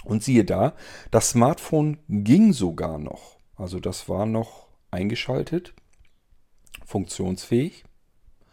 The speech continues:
Es hatte noch Akku, es war halt nur gesplittert, das Display. Der rechte Arm lag seltsam verdreht angewinkelt am Körper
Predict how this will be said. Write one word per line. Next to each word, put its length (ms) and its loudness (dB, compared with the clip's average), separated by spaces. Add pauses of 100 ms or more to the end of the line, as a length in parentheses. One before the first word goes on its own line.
(800)
Es 160 2
hatte 180 2
noch 280 0
Akku, 380 4 (880)
es 180 -10
war 120 2
halt 200 -6
nur 240 -2 (380)
gesplittert, 580 -4 (220)
das 200 -16
Display. 380 -10 (1700)
Der 120 8
rechte 440 2
Arm 400 2 (120)
lag 460 -4 (180)
seltsam 560 -2
verdreht 460 -4
angewinkelt 640 -4
am 160 -8
Körper 520 0